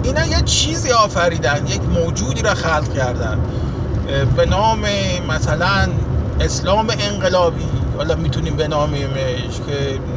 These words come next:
مثلاً، یا مثلاً به-، بهتره بهش بگیم که مثلاً، اه، سوسیالیست، اسلام سوسیالیستی انقلابی، حالا شاید اینجوری بهتر باشه.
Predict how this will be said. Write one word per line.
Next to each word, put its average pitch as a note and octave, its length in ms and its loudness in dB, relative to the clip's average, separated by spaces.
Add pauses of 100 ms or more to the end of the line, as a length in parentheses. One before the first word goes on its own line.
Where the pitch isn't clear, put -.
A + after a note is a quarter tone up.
(120)
مثلاً، C#3 580 0
یا C#3+ 120 0
مثلاً C#3+ 500 -2
به-، D3+ 220 -6 (520)
بهتره F3 460 2
بهش F#3 220 -2
بگیم F#3+ 380 -4
که F#3+ 140 -2
مثلاً، F3 460 0
اه، G3+ 80 0 (2250)
سوسیالیست، F3+ 1040 0 (160)
اسلام F#3+ 480 2
سوسیالیستی G#3+ 960 0
انقلابی، F#3+ 760 0
حالا F#3 180 -2
شاید G#3 260 0
اینجوری F3+ 300 -2
بهتر E3 480 2
باشه. A#2+ 220 -6